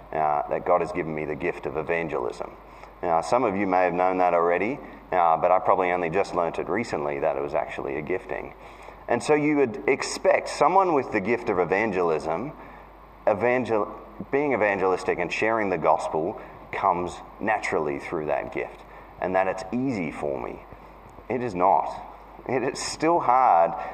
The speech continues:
to overcome those simple barriers, to go and speak with your neighbours and to go and share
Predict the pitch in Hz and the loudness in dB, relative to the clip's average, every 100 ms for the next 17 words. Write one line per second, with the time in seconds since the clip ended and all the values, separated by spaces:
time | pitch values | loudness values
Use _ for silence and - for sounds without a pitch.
0 | - - - 120 120 - 113 104 95 92 | -8 -2 4 4 4 2 2 2 2 0
1 | 87 104 90 90 80 82 85 76 73 - | 0 -4 -2 0 2 4 2 0 -4 -6
2 | 110 87 107 110 101 - - - - - | -4 2 4 2 0 -8 -14 -14 -8 -4
3 | 147 147 110 104 92 87 87 85 78 82 | -2 -2 -2 -2 0 2 2 -2 -2 -4
4 | 92 85 107 101 95 - 127 117 110 98 | -2 2 2 2 0 -2 0 2 2 0
5 | - - | -4 -12